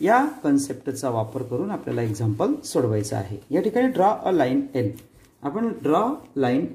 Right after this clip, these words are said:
L काढणार, एक example दिलेलं आहे. आणि take a point P outside the line L, या line एलच्या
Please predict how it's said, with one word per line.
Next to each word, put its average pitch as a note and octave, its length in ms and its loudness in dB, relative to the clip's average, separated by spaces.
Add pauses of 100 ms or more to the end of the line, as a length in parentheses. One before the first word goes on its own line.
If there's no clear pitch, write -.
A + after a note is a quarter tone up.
L B2 200 2
काढणार, A2+ 600 -4
एक E3 140 -4
example A#2 540 0
दिलेलं G2+ 300 -2
आहे. G2 200 -8 (500)
आणि D3+ 140 2
take E3+ 300 0
a - 140 2 (100)
point A3 340 0 (140)
P A#3 120 -4 (140)
outside E3+ 540 -4
the B3 60 0 (280)
line B2+ 380 0
L, A#2 160 2 (160)
या D#3 160 0
line D#3+ 380 2
एलच्या G#3+ 480 0